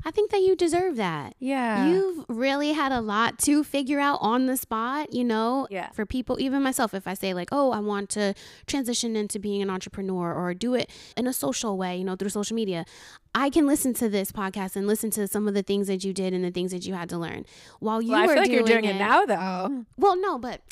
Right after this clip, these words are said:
Speaker 1: okay, maybe
Speaker 2: No, no,
Speaker 1: not
Speaker 2: no,
Speaker 1: exactly,
Speaker 2: you are
Speaker 1: but
Speaker 2: doing
Speaker 1: yes,
Speaker 2: it now, though.
Speaker 1: yes.
Speaker 2: Yeah, and, like, starting something new. Like, I feel like that's so important. Like, for, for me, that's why I'm so, like, grateful, and I probably never told you that. Like, I'm really appreciative of your patience, and, like,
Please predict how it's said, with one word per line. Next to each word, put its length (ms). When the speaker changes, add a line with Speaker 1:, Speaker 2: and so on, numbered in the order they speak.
Speaker 1:
okay, 280
maybe 140
Speaker 2:
No, 100
no, 20
Speaker 1:
not 80
Speaker 2:
no, 120
Speaker 1:
exactly, 120
Speaker 2:
you 80
are 180
Speaker 1:
but 120
Speaker 2:
doing 240
Speaker 1:
yes, 80
Speaker 2:
it 20
now, 160
though. 60
Speaker 1:
yes. 260
Speaker 2:
Yeah, 460
and, 160
like, 140
starting 340
something 360
new. 240
Like, 200
I 100
feel 160
like 160
that's 180
so 200
important. 340
Like, 160
for, 240
for 160
me, 380
that's 240
why 100
I'm 120
so, 180
like, 240
grateful, 460
and 120
I 80
probably 300
never 240
told 260
you 120
that. 260
Like, 140
I'm 180
really 460
appreciative 960
of 220
your 120
patience, 840
and, 180
like, 560